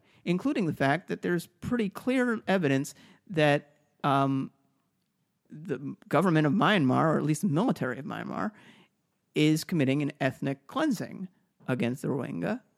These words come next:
um, who are an ethnic minority and primarily Muslim and despised by, um, the, uh,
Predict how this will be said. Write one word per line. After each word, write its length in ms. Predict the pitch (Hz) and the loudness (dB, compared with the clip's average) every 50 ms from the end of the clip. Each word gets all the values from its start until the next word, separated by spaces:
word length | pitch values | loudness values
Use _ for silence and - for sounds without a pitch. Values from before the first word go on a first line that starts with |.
| _ _ _ _ _ _ _ _ _ _ _ | _ _ _ _ _ _ _ _ _ _ _
um, 460 | - - 135 147 - - - - - - _ _ _ - - | -8 -8 -6 -6 -8 -8 -10 -12 -12 -14 _ _ _ -12 -8
who 240 | - 156 139 135 - | -6 -6 -6 -6 -6
are 220 | - - 113 - | -6 -6 -6 -6
an 180 | - - - - - | -8 -8 -10 -10 -10
ethnic 320 | 135 - - - 139 - | -12 -10 -10 -10 -10 -8
minority 640 | 139 131 123 123 123 127 120 123 127 139 147 151 156 | -8 -8 -6 -6 -6 -4 -4 -4 -4 -4 -4 -4 -4
and 340 | 147 143 131 135 139 139 143 - _ _ - _ _ _ _ _ | -4 -6 -6 -6 -6 -8 -10 -12 _ _ -20 _ _ _ _ _
primarily 480 | - 147 127 120 120 120 123 127 127 127 | -6 -4 -2 -2 -2 -2 -2 -2 -2 -2
Muslim 500 | 123 - - 127 139 147 147 151 160 160 | 0 0 -2 -2 -4 -4 -4 -4 -2 -2
and 380 | 147 - - 131 - - 185 | -2 -2 -4 -2 -2 -2 -2
despised 880 | 180 - 127 - - - 127 120 131 131 131 - - - 175 - - _ _ _ _ _ _ _ | -2 -4 -6 -6 -6 -4 -4 -4 -4 -4 -4 -4 -6 -6 -8 -10 -14 _ _ _ _ _ _ _
by, 500 | - 127 123 139 127 139 175 175 170 170 - _ _ _ _ _ _ - | -6 -4 -4 -4 -4 -6 -6 -6 -6 -8 -10 _ _ _ _ _ _ -8
um, 580 | - 123 120 135 - - - - - - - - _ _ _ _ _ - | -6 -6 -4 -6 -6 -6 -8 -8 -10 -10 -12 -14 _ _ _ _ _ -14
the, 540 | - 131 131 139 156 - - - - - - - - | -12 -12 -10 -10 -8 -8 -8 -8 -8 -10 -12 -12 -12
uh, 260 | - - 55 - - | -12 -12 -10 -10 -12